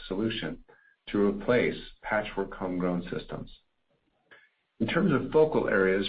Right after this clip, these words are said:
for current and prospective customers, the highest demand areas include software to enable population health efforts, as well as revenue and cost optimization analytics. As such,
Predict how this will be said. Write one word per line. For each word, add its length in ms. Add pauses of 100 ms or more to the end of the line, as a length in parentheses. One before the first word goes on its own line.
for 120
current 520
and 200
prospective 580
customers, 640 (480)
the 80
highest 380
demand 400
areas 440
include 640 (240)
software 480
to 160
enable 300
population 640
health 280
efforts, 380 (640)
as 120
well 260
as 80
revenue 580
and 160
cost 380 (180)
optimization 680
analytics. 640 (680)
As 120 (100)
such, 240